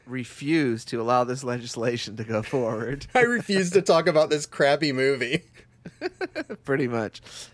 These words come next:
Speaker 1: No, uh, but yeah, now with the magic of the internet, we can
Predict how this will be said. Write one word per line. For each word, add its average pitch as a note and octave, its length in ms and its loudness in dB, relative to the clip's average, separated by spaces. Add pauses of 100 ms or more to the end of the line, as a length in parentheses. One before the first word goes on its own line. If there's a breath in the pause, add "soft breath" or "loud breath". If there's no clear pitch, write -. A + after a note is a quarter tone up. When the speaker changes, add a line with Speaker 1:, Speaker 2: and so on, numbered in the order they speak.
Speaker 1:
No, D#3+ 260 4
uh, C3+ 280 2
but G#3 160 -4
yeah, A3 160 2
now D#3+ 300 0
with D3+ 160 -4
the D3 60 -10
magic C3 280 -6
of A#2 60 -10
the A#2 100 -8
internet, A2+ 320 -2
we A2+ 120 -4
can G#2 300 -8